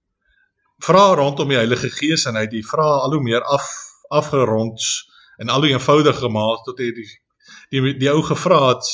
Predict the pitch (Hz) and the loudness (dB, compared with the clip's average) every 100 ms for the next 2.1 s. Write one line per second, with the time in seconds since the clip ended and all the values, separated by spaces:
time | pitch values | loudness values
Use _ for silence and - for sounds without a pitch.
0 | - _ - 104 139 160 110 117 135 107 | -10 _ -14 0 2 4 4 0 0 -2
1 | 107 107 110 113 127 127 - 123 - - | -2 -4 -6 -10 -6 -4 -2 -2 -4 -4
2 | - | -10